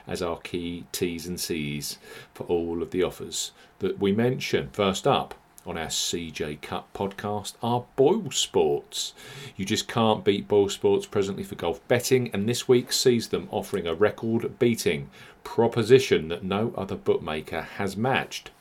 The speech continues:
In this short seventy-eight player field, they are offering eight places each way at fifty odds to the place. Undoubtedly,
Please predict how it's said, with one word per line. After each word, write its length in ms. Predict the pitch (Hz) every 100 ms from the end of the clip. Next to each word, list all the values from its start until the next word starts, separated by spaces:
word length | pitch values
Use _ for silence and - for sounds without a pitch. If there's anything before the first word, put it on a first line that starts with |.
| - - - - -
In 140 | 101
this 120 | 101
short 420 | - - 117 117
seventy-eight 760 | - - 90 98 98 101 101 -
player 300 | 104 98 98
field, 440 | - 123 92 87 - - - -
they 120 | 101
are 100 | 107
offering 460 | 120 - 95 80 -
eight 360 | 120 117 113 - -
places 580 | - 113 104 - 107 -
each 320 | 110 98 - -
way 200 | 80 82
at 160 | 90 -
fifty 400 | - 98 - 80
odds 280 | 73 - -
to 80 |
the 60 | -
place. 520 | - 151 - - - - - 117 -
Undoubtedly, 840 | 110 101 92 90 87 - 78 -